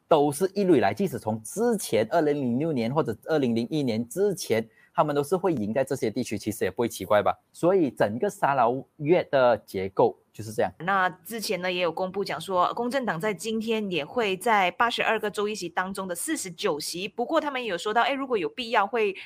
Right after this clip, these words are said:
Speaker 2: 让路给他们的盟友，避免在野之间的这个竞争。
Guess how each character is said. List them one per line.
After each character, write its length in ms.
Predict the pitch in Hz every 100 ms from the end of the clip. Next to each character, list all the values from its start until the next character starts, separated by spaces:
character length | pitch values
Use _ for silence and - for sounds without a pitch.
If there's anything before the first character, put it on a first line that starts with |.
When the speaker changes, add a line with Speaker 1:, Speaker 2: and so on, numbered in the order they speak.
| -
Speaker 2:
让 220 | 247 240
路 100 | 233
给 140 | 170
他 100 | -
们 100 | 185
的 100 | 175
盟 260 | 175 151 165
友， 120 | 180
避 200 | 151 233
免 200 | 208 147
在 160 | 151 202
野 140 | 151
之 160 | - 180
间 220 | 165 185
的 100 | 160
这 140 | 147 180
个 100 | 170
竞 300 | - 170 160
争。 180 | 165